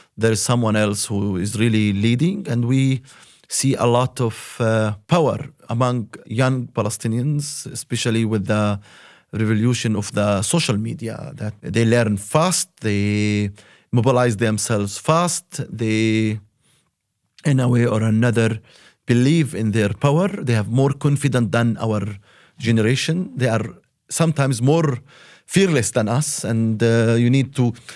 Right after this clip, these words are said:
tell them, "Wait, you know, we need the time and the right place to use your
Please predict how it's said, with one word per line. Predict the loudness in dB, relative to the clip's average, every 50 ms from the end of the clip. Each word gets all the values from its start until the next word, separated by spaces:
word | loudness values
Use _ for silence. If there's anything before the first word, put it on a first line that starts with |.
| -12 -2
tell | 0 2
them, | 4 4 4
"Wait, | 2 2 0 -2 -8 -6 -4
you | -2 0
know, | 2 2 2 2
we | 2 2 2
need | 2 2 0 -2 -8 -16 -18 -20 -20 -20 -20 -18 _
the | -4 -2 -2 0
time | 0 0 2 2 2 2 2 2
and | 2 0 2 2
the | 2 2 2 2 2 0 -2 -4 -8 -20 -20 -20 _ _ _ -2 0
right | 2 2 2 0 0
place | 0 0 2 0 0 -2 -4 -6 -6
to | -2 0
use | 2 2 2 2 2
your | 2 2 2 0 -2